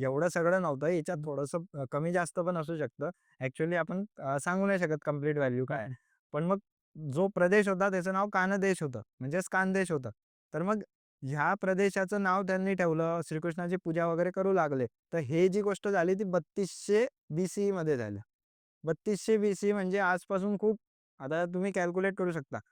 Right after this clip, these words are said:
मग त्याच्यानंतर आपल्याला अजून एक, अ, किस्सा ऐकायला भेटतो की जेव्हा महाभारतचं युद्ध चालू होतं, तेव्हा, अ, पांडव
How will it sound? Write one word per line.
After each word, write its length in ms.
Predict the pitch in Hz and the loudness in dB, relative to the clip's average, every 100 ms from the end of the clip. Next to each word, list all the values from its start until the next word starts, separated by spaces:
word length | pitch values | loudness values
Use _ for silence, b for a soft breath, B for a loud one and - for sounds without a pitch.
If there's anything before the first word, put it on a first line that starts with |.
| _ _ _ - | _ _ _ -6
मग 140 | 156 180 | -6 0
त्याच्यानंतर 600 | 196 185 214 214 202 214 | 0 2 0 0 2 4
आपल्याला 580 | 196 196 196 202 208 208 | 4 4 2 4 2 0
अजून 260 | 156 160 190 | -2 0 -2
एक, 180 | 190 | -2
अ, 260 | 196 180 180 160 | -2 0 -2 -2
किस्सा 240 | 180 196 | -4 -2
ऐकायला 300 | 170 165 170 | -2 0 0
भेटतो 340 | 175 139 151 165 | -2 -2 -6 -4
की 320 | 190 196 180 | -2 0 0
जेव्हा 560 | 165 170 180 185 175 156 | 0 2 2 0 -2 -6
महाभारतचं 640 | 151 160 170 160 147 175 | -2 0 2 2 -2 -4
युद्ध 280 | 170 151 151 | -4 -2 0
चालू 280 | 151 151 156 | 0 0 0
होतं, 200 | 127 117 _ _ _ _ | -2 -10 _ _ _ _
तेव्हा, 340 | 156 170 185 214 | 0 2 2 0
अ, 500 | - 147 147 151 156 b _ _ _ 151 | -2 0 2 0 -2 b _ _ _ -2
पांडव 460 | 151 165 185 208 | 0 2 4 4